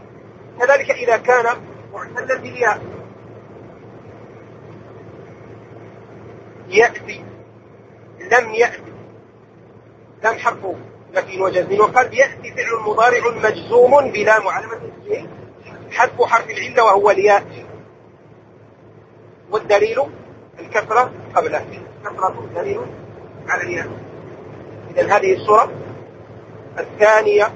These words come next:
لجزم الفعل المضارع إذا كان معتل بالآخر والمتل بآخره. الصورة، أو نعم، الصورة الثالثة إذا كان من الأفعال الخمسة.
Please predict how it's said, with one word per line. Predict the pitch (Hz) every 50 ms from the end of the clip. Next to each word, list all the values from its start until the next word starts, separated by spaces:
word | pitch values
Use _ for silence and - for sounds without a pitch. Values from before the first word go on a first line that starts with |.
| - - - - - -
لجزم | - - - 220 214 - - - - - - -
الفعل | - - - - -
المضارع | - - 202 190 170 147 - - - - - - - - - - - - - - - - - - - -
إذا | - 151
كان | - - 98 - 107
معتل | 104 - - - 101
بالآخر | - 104 107 - 101 - - 92 95 -
والمتل | 101 90 82 - - - - -
بآخره. | - 185 180 - - - - - - - - - - - - - - - - - - - - - - - - - - - - - - 202
الصورة، | - - - - 277 277 262 247 - - 214 214 214 208 208 196
أو | 196 190 190 185 180 180
نعم، | 180 190 180 196 196 175 180
الصورة | 175 180 - 254 247 247 233
الثالثة | 220 202 - - 226 214 202 202 214 233 254 269 - - - - - - - - - - - - - -
إذا | - 180 202 196
كان | 190 - 226 240 254 247 233 214
من | 208 202
الأفعال | 196 202 202 202 - 160 165 190 214 226
الخمسة. | - - - - 190 170 - - 160 127